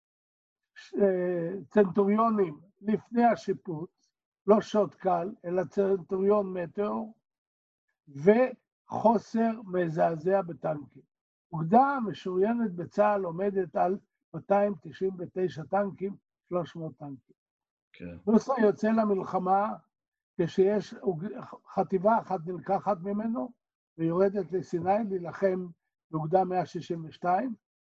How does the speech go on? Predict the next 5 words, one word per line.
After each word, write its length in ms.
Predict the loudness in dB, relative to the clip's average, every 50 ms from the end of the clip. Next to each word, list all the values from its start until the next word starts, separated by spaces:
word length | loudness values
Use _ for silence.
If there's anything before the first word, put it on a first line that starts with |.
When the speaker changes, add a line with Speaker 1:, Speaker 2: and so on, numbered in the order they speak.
| _ _
Speaker 1:
אני 160 | -20 -20 -16
פגשתי 480 | -12 -10 -6 -6 -6 -6 -6 -8 -10
אותם 320 | -10 -10 -12 -16 -16 -16 -14
שם, 320 | -8 -2 -2 -2 -2 -2 -6 -8 _ _ _ _ _ _ _ _ _ _ _ _ _ _ _ -10
ו-, 400 | -4 0 2 2 2 2 0